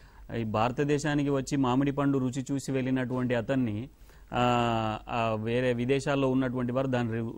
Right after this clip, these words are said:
రుచి ఎట్లా ఉంటది చెప్పుమని అంటే ఆయన ఏమన్నాడట అంటే, ఆ, "ఒక గడ్డానికి తేనె పూసి దాన్ని నాకిస్తే సరిపోతది, పీచు పీచుగా ఉంటది, తేనె తేనెగా ఉం-, తీయ తీయగా ఉంటది" అని చెప్పేసి అన్నాడట. ఇట్లాగా అంటే మరి దాన్ని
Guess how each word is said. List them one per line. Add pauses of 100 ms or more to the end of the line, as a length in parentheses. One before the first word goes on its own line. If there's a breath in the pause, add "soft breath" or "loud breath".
రుచి
ఎట్లా
ఉంటది (340 loud breath)
చెప్పుమని
అంటే
ఆయన
ఏమన్నాడట
అంటే, (420 loud breath)
ఆ,
"ఒక
గడ్డానికి
తేనె
పూసి (260 loud breath)
దాన్ని
నాకిస్తే
సరిపోతది,
పీచు
పీచుగా
ఉంటది,
తేనె
తేనెగా
ఉం-,
తీయ
తీయగా
ఉంటది"
అని
చెప్పేసి
అన్నాడట. (500 loud breath)
ఇట్లాగా (280 loud breath)
అంటే
మరి
దాన్ని